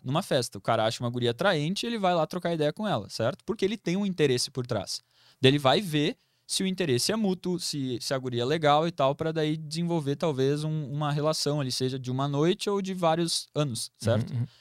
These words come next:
Speaker 1: É... só que tu tem a diferença do cara que vai, por exemplo, no bar, vai falar com a mina, porque, que nem eu falei lá no início, ele quer o beijo dela ou ele quer o sexo dela, ele quer usar ela pra si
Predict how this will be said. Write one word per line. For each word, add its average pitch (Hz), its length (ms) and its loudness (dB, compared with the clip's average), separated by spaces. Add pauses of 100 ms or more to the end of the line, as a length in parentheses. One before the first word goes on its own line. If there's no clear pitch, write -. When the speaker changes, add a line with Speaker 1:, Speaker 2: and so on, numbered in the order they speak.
(440)
Speaker 1:
É... 123 500 4 (840)
só 131 220 4
que 135 440 2 (720)
tu 131 240 4 (100)
tem 151 140 0
a 170 60 2
diferença 202 400 0
do 156 100 -4
cara 123 320 2
que 135 140 -4
vai, 120 340 2
por 120 140 -4
exemplo, 113 400 -4
no 131 160 -2
bar, 110 240 2
vai 120 120 2
falar 123 260 2
com 135 100 0
a 127 60 2
mina, 120 240 0
porque, 120 400 -2
que 123 120 -10
nem 123 80 -2
eu 123 80 -2
falei 123 320 -2
lá 123 160 0
no 131 60 -4
início, 120 240 -4 (200)
ele 120 200 -2
quer 120 140 4
o 110 60 4
beijo 147 440 2
dela 139 260 4
ou 127 100 2
ele 117 120 -2
quer 117 140 0
o 110 60 2
sexo - 520 2
dela, 131 260 4
ele 117 140 0
quer 127 280 2 (280)
usar 123 420 4
ela 139 240 4
pra 117 220 0
si - 440 2